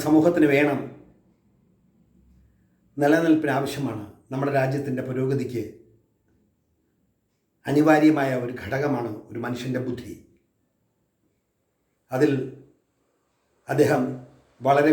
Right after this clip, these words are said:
വിജയിച്ചിരിക്കുന്നു എന്നതാണ് എൻ്റെ പക്ഷം. അദ്ദേഹത്തിന് ഇനിയും ദീർഘായുസ്സും ആയുരാരോഗ്യവും ഒരുപാട്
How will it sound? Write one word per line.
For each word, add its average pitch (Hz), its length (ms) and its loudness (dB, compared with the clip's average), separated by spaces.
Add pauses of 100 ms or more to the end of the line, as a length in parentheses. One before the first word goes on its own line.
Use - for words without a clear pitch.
വിജയിച്ചിരിക്കുന്നു 147 720 0 (460)
എന്നതാണ് 123 400 -4
എൻ്റെ 113 200 -6
പക്ഷം. - 280 -16 (2500)
അദ്ദേഹത്തിന് 131 500 2
ഇനിയും 147 300 4 (1700)
ദീർഘായുസ്സും 131 640 0 (200)
ആയുരാരോഗ്യവും 127 760 -2 (200)
ഒരുപാട് 139 320 0